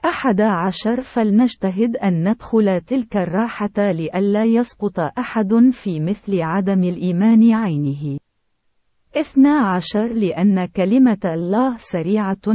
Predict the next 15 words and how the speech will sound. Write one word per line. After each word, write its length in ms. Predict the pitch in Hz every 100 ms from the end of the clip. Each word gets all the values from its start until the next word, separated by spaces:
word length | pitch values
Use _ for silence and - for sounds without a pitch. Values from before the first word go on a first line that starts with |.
| 233
وقوية 720 | 208 156 - 151 202 220 196 -
وأمضى 800 | 226 247 214 156 - 262 233 214
من 240 | 202 156 143
كل 380 | - 240 196
سيف 400 | 156 220 220 -
ذي 340 | 226 196 175 180
حدين، 720 | - 185 165 233 220 151 143 - _ _ _ _
وخارقة 1120 | 214 233 226 - 220 226 254 226 208 226 269 294
إلى 320 | 240 190 151 151
مفرق 560 | 170 202 - 196 -
النفس 580 | 180 165 190 220 - -
والروح 800 | 233 254 208 147 127 196 - 226 226
والمفاصل 1120 | 240 196 151 147 - 220 214 - 196 196 196
والمخاخ، 840 | 190 285 269 247 - 277 202 - 160 156 - _ _ _ -
ومميزة 1300 | 220 226 220 208 214 208 226 175 165 - 214 247